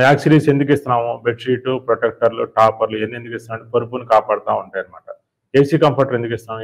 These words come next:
ఏసీ room లో ఫైవ్ స్టార్ హోటల్స్కి వెళ్ళినప్పుడు ప్రతి ఒక్కరికి అలాంటి కంఫర్టర్ కొనుక్కోవాలని ఉంటుంది. మీరు ఒక కంఫర్టర్ కొనాలంటే మీరు తక్కువలో తక్కువ నాలుగు వేలు పెట్టాలి, మళ్ళీ దాని డ్యూయట్ కవర్ ఇంకో నాలుగు వేలు పెట్టాలి, ఎయిట్ థౌజండ్ పెట్టాలి. మనం బల్క్ పర్చేజ్ చేసినప్పుడు చాలా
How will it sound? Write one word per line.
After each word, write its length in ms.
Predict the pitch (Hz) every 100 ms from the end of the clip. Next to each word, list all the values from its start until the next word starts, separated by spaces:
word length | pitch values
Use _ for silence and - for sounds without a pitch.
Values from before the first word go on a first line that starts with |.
| 123
ఏసీ 240 | 131 139 131 117
room 180 | 110 107
లో 100 | 127 175 - _ _ _ 135
ఫైవ్ 140 | 143
స్టార్ 180 | 160 139
హోటల్స్కి 340 | 127 123 107 120
వెళ్ళినప్పుడు 400 | 117 113 117 147 151
ప్రతి 160 | 123 120
ఒక్కరికి 360 | - 139 139 147 123
అలాంటి 260 | 117 113 113
కంఫర్టర్ 360 | 113 127 123 -
కొనుక్కోవాలని 380 | 113 117 117 104
ఉంటుంది. 180 | 95 _ 113
మీరు 120 | 120 113
ఒక 100 | 117 123
కంఫర్టర్ 400 | 123 151 143 123
కొనాలంటే 500 | 120 117 101 107 110 151 - _ _ _ _ _ 123
మీరు 200 | 127 123 113 117 113 120
తక్కువలో 360 | - 156 156 143
తక్కువ 220 | - 147 120
నాలుగు 200 | 120 123 135
వేలు 140 | 127 113
పెట్టాలి, 320 | - 90 - _ _ _ _ 120
మళ్ళీ 140 | 147
దాని 160 | 139 127
డ్యూయట్ 220 | 131 143 139
కవర్ 140 | 131 120
ఇంకో 140 | 110 107
నాలుగు 200 | 104 101
వేలు 120 | 113 107
పెట్టాలి, 280 | - 92 - _ _ _ _ _ 131
ఎయిట్ 180 | 139 139
థౌజండ్ 260 | 147 156 113
పెట్టాలి. 220 | 110 110 117
మనం 140 | 123 110
బల్క్ 200 | 147 156 -
పర్చేజ్ 280 | 151 143 139
చేసినప్పుడు 300 | 123 135 127
చాలా 100 | 117